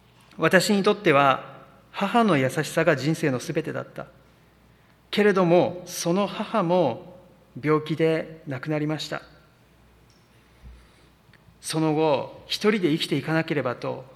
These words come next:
懸命に働きましたが、健康を害し、心のバランスも崩してしまい、今は行政からサポートを受けながら、細々と生活をしています。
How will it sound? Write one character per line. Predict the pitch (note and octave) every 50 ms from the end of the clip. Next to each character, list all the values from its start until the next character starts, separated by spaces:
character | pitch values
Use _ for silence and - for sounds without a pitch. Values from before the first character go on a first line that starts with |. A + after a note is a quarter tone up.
| - -
懸 | - - E3+
命 | F3 F3 F#3 F#3+ F#3 F#3
に | F#3 F#3
働 | D#3+ D#3+ D#3+ F3 F3 E3+ F3
き | F#3+
ま | F#3+ F#3+
し | F#3+ -
た | - C3+
が、 | B2 B2+ B2 B2 - - - - _ _ _ _ _ _ _ _ _ -
健 | - D#3+ D#3
康 | D3+ - E3
を | D#3 D3+ D3+
害 | D3+ D#3 D#3+ D3+
し、 | - - C3 B2 - - - - _ _ _ _ _ _ _ _ _ _ _ _ _ _ _ -
心 | - - - E3 E3 E3+ E3+
の | E3+ E3 E3 E3+ - - -
バ | D#3 D#3
ラ | D#3+ D#3+
ン | D#3+
ス | - - F3
も | E3
崩 | E3 - E3 C#3+ F3+
し | F3+ -
て | - E3
し | - - C3+
ま | A#2+ A#2 A2+
い、 | A#2 - - - - - - _ _ _ _ _ _ _ _ _ _ -
今 | E3 E3 D#3+ C3+
は | B2 B2
行 | A#2+ D3 E3
政 | E3+ E3 - F#3 F3+ F3
か | F3+ F3+
ら | F3+ E3+
サ | F3 F3+ E3
ポ | E3+ F#3 F#3+ G3
ー |
ト | F#3+ F3
を | D3
受 | C3 B2+
け | D3
な | C#3 C3+ C3
が | B2
ら、 | A#2+ B2 B2+ B2 A#2+ A#2+ - - - - _ _ _ _
細 | - - - F3 D3+
々 | E3+ E3 E3+ E3 D3
と | - D#3+ D#3 D#3+ D#3+ - - - - -
生 | - - - C3+
活 | - C#3 C3+ - D3
を | C#3
し | - -
て | - D#3
い | D3+
ま | D3+ D#3 D3+
す。 | - - -